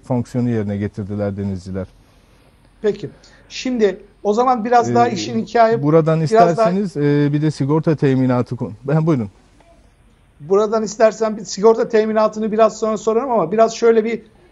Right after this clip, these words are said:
Speaker 2: biraz hikayeler vardır eminim bu süreç içinde. Çünkü üç ay, dört ay,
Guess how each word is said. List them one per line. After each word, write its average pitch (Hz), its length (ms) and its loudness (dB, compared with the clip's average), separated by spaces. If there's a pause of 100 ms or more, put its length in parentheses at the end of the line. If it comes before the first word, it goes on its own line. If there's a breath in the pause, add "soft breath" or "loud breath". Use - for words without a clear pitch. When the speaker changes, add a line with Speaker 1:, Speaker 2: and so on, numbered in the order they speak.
Speaker 2:
biraz 202 240 0
hikayeler 226 880 2
vardır 214 380 2
eminim 180 420 -4
bu 165 80 -10
süreç 185 340 -2
içinde. 165 320 -8
Çünkü 175 260 -10
üç 190 180 -6
ay, 175 180 0
dört 185 260 0
ay, 180 140 2